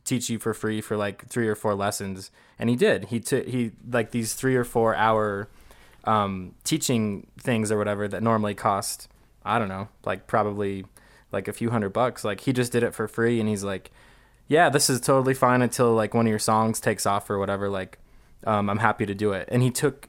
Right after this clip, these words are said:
he took the time to, to do that for free, uh, to, to train me or whatever. And, um,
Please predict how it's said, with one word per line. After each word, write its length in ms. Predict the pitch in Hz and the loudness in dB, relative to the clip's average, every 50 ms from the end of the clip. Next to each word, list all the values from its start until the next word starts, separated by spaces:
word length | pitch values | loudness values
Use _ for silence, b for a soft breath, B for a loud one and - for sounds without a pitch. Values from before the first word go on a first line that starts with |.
| - - 127 | -16 -12 -6
he 140 | 123 131 | -4 -2
took 260 | 120 - - 143 139 - | -2 0 0 0 0 -2
the 80 | 120 107 | -6 -2
time 400 | - 143 120 123 123 123 120 117 - | 0 2 2 2 2 0 -2 -4 -6
to, 400 | - 117 101 101 98 95 95 101 b b b b b b b b b - | -8 -6 -6 -6 -6 -8 -10 -12 b b b b b b b b b -6
to 80 | - 123 | -6 -4
do 160 | 110 120 123 | 0 2 2
that 200 | 120 120 113 107 | 4 4 2 2
for 140 | - 117 110 | -2 -4 -4
free, 560 | - - 147 160 175 131 107 104 - 50 50 | -2 0 0 2 2 2 0 -2 -6 -8 -4
uh, 280 | - 120 107 101 95 95 | 0 0 0 0 0 -4
to, 180 | - - 110 | -4 -4 -6
to 220 | 98 - - - 117 | -6 -6 -10 -10 -10
train 340 | - - 131 131 156 151 | -2 0 0 2 2 2
me 80 | 120 101 | 0 0
or 120 | 95 98 95 | 0 -2 -2
whatever. 420 | 95 95 95 92 95 95 92 107 - _ _ _ _ _ _ - _ _ _ - - | -4 -4 -6 -6 -6 -8 -8 -10 -12 _ _ _ _ _ _ -20 _ _ _ -4 0
And, 420 | 139 131 127 117 110 104 98 104 - _ - | 2 2 2 2 0 -2 -4 -8 -14 _ -4
um, 460 | - 117 113 104 98 95 95 98 101 | -2 0 0 0 0 -4 -8 -10 -12